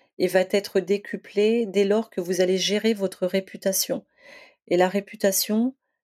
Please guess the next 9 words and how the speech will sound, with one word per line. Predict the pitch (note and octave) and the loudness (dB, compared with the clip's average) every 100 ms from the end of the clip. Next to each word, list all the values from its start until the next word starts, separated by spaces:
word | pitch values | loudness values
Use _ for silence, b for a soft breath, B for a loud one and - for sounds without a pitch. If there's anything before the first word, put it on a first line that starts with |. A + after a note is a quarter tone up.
| _ | _
c'est | - F3+ G3 | -8 -2 -2
un | F#3+ | 0
capital | A3 G#3+ - G#3+ F#3+ | 0 -2 -2 -2 2
et | E3+ | 0
un | D#3+ F3 | 0 2
asset | F3+ - G3+ D#4+ - - _ | 2 0 0 -2 -8 -20 _
qui | - G3 | -4 -2
vous | F#3 | -2
précède. | F#3+ - G3 - F3 D#3 | -6 -4 -2 0 0 -2